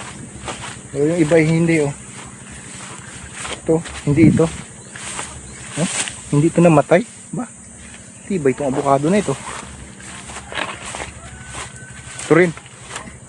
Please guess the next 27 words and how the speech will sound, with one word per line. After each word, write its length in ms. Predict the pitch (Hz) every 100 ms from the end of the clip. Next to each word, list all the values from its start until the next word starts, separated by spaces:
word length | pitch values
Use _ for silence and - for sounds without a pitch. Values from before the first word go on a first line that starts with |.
| - - - - - - - - - - - - - - - -
Itong 160 | - 151
avocado 360 | 135 139 143 147
na 80 | 147
to. 120 | 165 - - - - - - - - - - - - -
Matibay 360 | - 160 156 165
din, 200 | 196 180
oh. 80 | 202 -
Green 160 | 143 170
na 80 | 160
green 200 | 170 160
pa. 160 | 196 - - - - - - - - - - 151
Ah, 360 | 196 285 320 302
matibay 520 | 190 180 156 135 139
ang 120 | 131
avocado. 480 | 127 127 151 127 160 - - - - - - - - - - - - -
Saan 160 | - 127
pa 120 | 135 127
yung 120 | 127
isa? 240 | - 104 - - - -
Ito. 120 | 139 - - - - - - - - - - - - - -
Pinaglalagyan 600 | 143 139 147 147 147 139
ko 120 | 143 131
kasi 240 | 131 147
ito 120 | 135
nakaraan 400 | 127 117 123 120
ng, 160 | 117 113
ano, 180 | 104